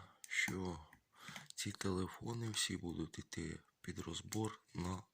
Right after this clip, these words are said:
драгметали. І як бачимо, тут є такі моделі Nokia, дуже багато, Alcatel, Motorola. І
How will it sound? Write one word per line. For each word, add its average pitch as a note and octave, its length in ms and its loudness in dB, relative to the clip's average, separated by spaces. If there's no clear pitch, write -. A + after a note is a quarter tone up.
драгметали. E2+ 840 -2
І - 80 0
як G#2+ 320 4
бачимо, G2 580 2
тут - 480 -4
є F2+ 200 0
такі - 320 -6
моделі E2 600 0
Nokia, G#2 800 4
дуже G2 240 4
багато, G2 600 4
Alcatel, G#2 720 2
Motorola. G#2 840 4
І F#2+ 180 8